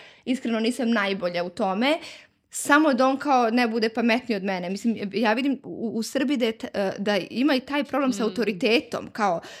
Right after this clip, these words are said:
Speaker 1: "Ti si sad došao, kao, šta ti sad tu hužiš?"
Speaker 2: Da, da,
Speaker 1: Na-,
Speaker 2: da, da.
Speaker 1: ne, ako si došao i ako ti znaš što da mi odradiš, dođi mi ono,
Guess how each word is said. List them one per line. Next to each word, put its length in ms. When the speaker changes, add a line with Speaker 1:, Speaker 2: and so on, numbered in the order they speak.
Speaker 1:
"Ti 160
si 100
sad 220
došao, 340
kao, 180
šta 260
ti 160
sad 240
tu 300
hužiš?" 200
Speaker 2:
Da, 80
da, 240
Speaker 1:
Na-, 80
Speaker 2:
da, 260
da. 160
Speaker 1:
ne, 440
ako 240
si 120
došao 400
i 40
ako 180
ti 260
znaš 320
što 100
da 100
mi 120
odradiš, 580
dođi 540
mi 160
ono, 500